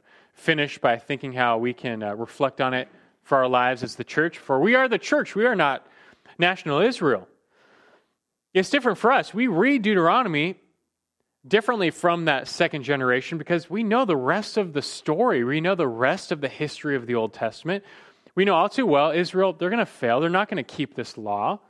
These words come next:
They're not gonna love God. All the curses pronounced on this book are going to fall on them.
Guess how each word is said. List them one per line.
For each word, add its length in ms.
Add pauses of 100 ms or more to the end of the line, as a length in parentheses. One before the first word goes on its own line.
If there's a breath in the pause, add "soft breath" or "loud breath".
(320 soft breath)
They're 120
not 80
gonna 120
love 300
God. 380 (420 soft breath)
All 220
the 80
curses 480
pronounced 440
on 80
this 160
book 380 (160)
are 100
going 240
to 60
fall 340
on 160
them. 260